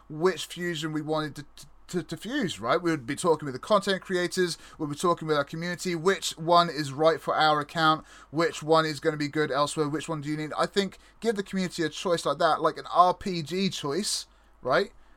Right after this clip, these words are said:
I think that'll be really cool. But, um, four fusions a month, uh, I'm good. Thank you very much. Uh, Jay, loads of fusions going on, mate. Um, you know, h-, how's it, you know, can we keep up with this pace? We talked about it, four fusions a month,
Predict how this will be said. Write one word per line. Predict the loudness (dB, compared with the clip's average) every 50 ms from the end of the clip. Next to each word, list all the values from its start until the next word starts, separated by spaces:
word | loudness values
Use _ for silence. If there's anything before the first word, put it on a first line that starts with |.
| -10 -2 0
I | 0 0
think | 0 -2 -4 0 4
that'll | 6 6 6
be | 6 2 0
really | 0 0 -2
cool. | -2 -2 -2 -2 -2 -2
But, | -2 -2 -2
um, | 0 0 -2 -2 -4 -8
four | -8 -6 -6 -6
fusions | -6 -6 -8 -8 -8 -8 -8 -8
a | -4 -2
month, | -2 -2 -2 -2 -6 -10 _ -2
uh, | 0 2 2 2 2 0 0 -2
I'm | -2 -2 -4 -4 -6
good. | -8 -10 -10 -10
Thank | -10 -12 -10
you | -10
very | -10 -10 -10
much. | -10 -10 -12 -10 -4 2
Uh, | 4 4 4 4 0 -8 -20 -20 -20 -20 -8 2
Jay, | 6 8 8 8 6 2 -4 -12 -20 -20 -20 -20 _ -20 -20 _ _ _ _ _ _ _ _ _ _ -2
loads | 4 8 8 8 8 6
of | 2
fusions | -2 -2 -2 -2 -2 -2 -2 0
going | 2 2 2 4 2
on, | 2 2 2
mate. | 0 0 0 -2 -4 _ _ _ 0
Um, | 2 4 4 4 2 0 -2 -4 -6 -8 -10 _ _ _ _ -20 -20 -20 -20 -12
you | -6 -2 -2
know, | 0 -2 -2
h-, | -4 -10 -14 _ -8
how's | -6 2 6 8 10 10 10 8 6
it, | 0 -4 -2
you | -2 -2
know, | -2
can | -4 -4 -4 -4 -2 -2
we | -2 -2
keep | -4 -6 -4 -2 0
up | -2 -2 -2
with | -4 -6
this | -6 -6 -6
pace? | -4 0 0 0 0 0 -6 -12 -12 -4 -2
We | -2 0
talked | 2 2 0 2 4
about | 4 2 2
it, | 0
four | -4 -2 -2 -2 -2
fusions | -2 -4 -4 -4 -4 -4 -4 -6 -6 -6
a | -2
month, | 2 4 4 4 2 -2